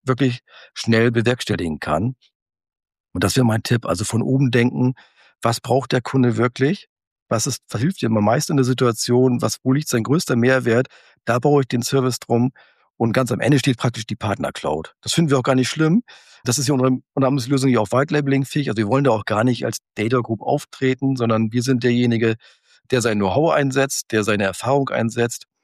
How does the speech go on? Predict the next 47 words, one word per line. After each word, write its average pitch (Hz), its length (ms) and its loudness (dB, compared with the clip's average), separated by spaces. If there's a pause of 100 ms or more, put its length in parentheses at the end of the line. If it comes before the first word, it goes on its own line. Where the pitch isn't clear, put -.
(320)
um 139 260 4
diese 117 220 2
Partner 131 320 0
Cloud 113 320 0 (160)
zu - 180 -6
betreiben 101 640 0
und 131 120 2
die 104 60 -2
Service 117 360 -2
bereitzustellen. 123 840 0 (180)
Äh, 104 120 0
das 101 140 -2
ist 95 180 -6
also 101 380 0 (300)
mit 101 180 -4
einer 104 80 2
sehr 127 220 4
hohen 127 180 2
Qualität 135 600 0
und 110 260 -2
Professionalität 123 720 -2
verbunden, 120 480 0
die 117 120 0
wir 117 80 2
dort 107 240 0
eben 101 180 -2
leisten, 135 520 0
weil 107 160 0
wir 120 80 0
über 113 360 0 (120)
mehr 117 240 0
als 135 160 0
ein 113 80 0
Jahrzehnt 107 400 0
praktisch 110 320 -2
schon 113 160 2
entsprechend 107 400 0
Know-how 101 160 4
aufgebaut 104 560 0
haben. 101 160 0
So 113 240 4
lange 113 300 0
gibt's 117 160 -4
nämlich 113 160 2
unsere 101 200 -2
Cobox-Lösung 101 600 -2
schon 104 320 -4